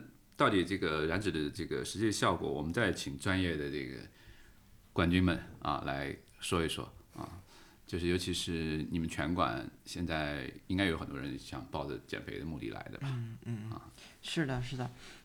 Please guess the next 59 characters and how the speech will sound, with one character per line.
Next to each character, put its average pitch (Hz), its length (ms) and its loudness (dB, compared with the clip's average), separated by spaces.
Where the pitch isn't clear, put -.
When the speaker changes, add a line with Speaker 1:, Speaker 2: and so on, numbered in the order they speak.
Speaker 2:
啊， 117 220 -4
就 135 100 -8
是 135 120 -6
格 143 200 2
斗 202 180 6
类 185 120 6
的 147 100 0
项 151 220 2
目， 135 80 -2
像 139 180 -4
刚 143 140 0
才 151 80 2
面 151 160 0
儿 131 80 -2
哥 135 120 -2
说 135 220 -4
的， 127 120 -2
就 120 100 -6
是 104 240 -6
它 113 220 -2
属 120 160 -4
于 117 80 2
一 127 60 0
个 135 80 -2
间 143 180 -2
歇 147 160 -4
性 143 180 -2
的 113 60 -4
运 110 180 -6
动。 - 260 -8
那 123 240 0
其 156 160 0
实 165 280 4
它 - 140 -2
不 185 160 2
光 202 260 8
是 139 460 2
有 120 240 6
氧， 131 200 2
它 190 180 2
也 147 140 4
是 147 200 2
有 135 180 2
氧 135 160 2
跟 147 180 0
无 147 60 0
氧 131 140 0
的 101 80 -4
结 110 140 -4
合。 - 240 -6
那 160 280 2
在 196 160 8
这 208 140 2
个 190 80 8
时 147 120 2
候 139 160 4
会 165 380 2
提 156 160 2
升 175 360 2